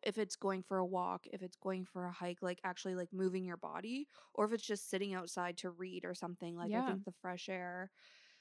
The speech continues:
Speaker 1: all, the fresh air, the suns-, sunscreen, I was gonna say, the
Speaker 2: <laughs>
Speaker 1: sunshine.
Speaker 2: Yes.
Speaker 1: Sunscreen's also important, but
Speaker 2: Yeah.
Speaker 1: sunshine, it all just adds to your quality of life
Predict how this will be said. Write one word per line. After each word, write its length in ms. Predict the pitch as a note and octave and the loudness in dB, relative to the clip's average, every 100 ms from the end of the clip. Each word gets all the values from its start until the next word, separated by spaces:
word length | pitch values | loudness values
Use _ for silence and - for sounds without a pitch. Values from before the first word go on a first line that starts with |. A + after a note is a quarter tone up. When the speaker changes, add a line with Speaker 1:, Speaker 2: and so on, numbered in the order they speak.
| _ _ _ _ G3 | _ _ _ _ 2
Speaker 1:
all, 400 | G3 G#3 F#3+ - _ _ _ _ | 4 4 -2 -8 _ _ _ _
the 140 | F#3 G#3 | 0 0
fresh 420 | - - D4 C#4 | 0 2 4 6
air, 160 | B3+ | 6
the 80 | A#3+ | 6
suns-, 440 | A#3 G3 G3+ - - _ _ _ | 4 4 4 0 -6 _ _ _
sunscreen, 840 | - - G3+ F#3 - - F#3 F3+ F3 | -12 -8 -6 -6 -6 -4 -4 -4 -2
I 60 | |
was 120 | F3+ | 6
gonna 180 | B3+ A#3 | 8 10
say, 200 | B3 A#3+ | 8 8
the 140 | - A3 | 8 8
Speaker 2:
<laughs> 0 | |
Speaker 1:
sunshine. 1160 | - D#4 C4+ C4 - A3 C4 A3 F#3+ G3 A#3+ - | 10 8 8 6 6 8 10 8 6 0 -4 -2
Speaker 2:
Yes. 300 | G#3 F#3+ F#3+ | 2 2 4
Speaker 1:
Sunscreen's 400 | C4 A3 A#3+ G#3+ | 2 2 2 2
also 260 | G3 G#3 F#3+ | 2 2 0
important, 520 | G3 F3+ G3+ B3+ A3 | 0 -2 0 0 6
but 240 | G#3 F#3+ | 8 8
Speaker 2:
Yeah. 80 | G#3+ | 4
Speaker 1:
sunshine, 960 | - G#3 G3+ A#3 G#3+ G3 F#3 F3+ F#3 - | 0 2 2 2 2 2 2 0 -6 -2
it 80 | G#3+ | 2
all 200 | G#3 A3+ | 4 2
just 360 | A3 A3 - - _ _ _ _ | 0 -4 -4 -20 _ _ _ _
adds 240 | F#3+ G3 - | -4 -4 -2
to 100 | F#3+ | -4
your 60 | |
quality 400 | F#3 F3+ E3+ F3 F3 | 0 0 0 0 -2
of 100 | - | -4
life 380 | - F3+ A#3 | -2 2 2